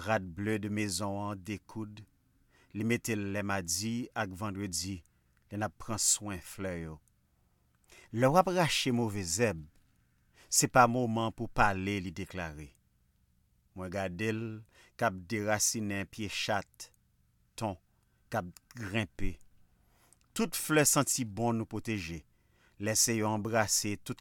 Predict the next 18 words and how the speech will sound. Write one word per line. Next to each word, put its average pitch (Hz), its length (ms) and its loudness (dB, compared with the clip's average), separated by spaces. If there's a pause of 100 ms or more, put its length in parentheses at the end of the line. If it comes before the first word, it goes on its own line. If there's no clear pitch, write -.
kay 98 240 0
la. 85 220 -6 (560)
Pwa 120 260 2
dous, - 600 -4 (340)
se - 320 0
te 120 240 -2
chwa 101 240 -6 (200)
pa 98 160 2
m. 73 280 -12 (1040)
Pa 127 120 6
gen 160 160 12
rezon 139 640 6 (100)
pou 127 120 0
nou 123 160 4
achte 117 400 0
bagay 110 360 2
sa 107 240 2
yo 110 220 0